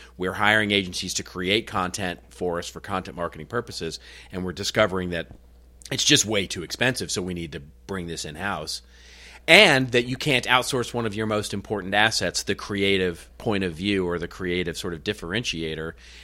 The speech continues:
And they even bring up Jonathan Mildenhall in this, the, uh, worldwide creative head of, uh, Coca-Cola. So it's an interesting thing, I, and I wanted to get your take on this. You know, so from sort of the looking at top down, what do you think about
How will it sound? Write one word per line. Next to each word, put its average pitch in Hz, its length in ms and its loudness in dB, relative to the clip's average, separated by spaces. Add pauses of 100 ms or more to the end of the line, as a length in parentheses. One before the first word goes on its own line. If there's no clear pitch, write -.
And 92 100 -2
they 107 100 4
even 104 200 2
bring 95 240 0
up 90 100 -2
Jonathan 87 380 -2
Mildenhall 90 560 -2
in 78 80 -8
this, 80 240 -6
the, 78 240 -6 (100)
uh, 78 200 -8 (240)
worldwide 85 520 -4
creative 80 340 -6
head 82 200 -4
of, 78 180 -10
uh, 73 120 -6
Coca-Cola. 107 640 -6 (640)
So 175 100 2
it's 170 140 6
an 196 80 6
interesting 196 380 4
thing, 175 200 4
I, 135 220 8
and 147 120 4
I 151 60 8
wanted 180 280 6
to 147 60 2
get 139 180 4
your 151 180 4
take 120 280 2
on 101 160 2
this. 101 220 -2
You 120 60 0
know, 110 100 -2
so 117 260 -2 (280)
from 151 240 2
sort 160 180 2
of 143 80 0
the 135 140 6
looking 180 520 4
at 139 220 2
top 147 400 -2
down, 110 360 4
what 127 100 2
do 170 80 0
you 165 140 0
think 135 220 -4
about 110 360 2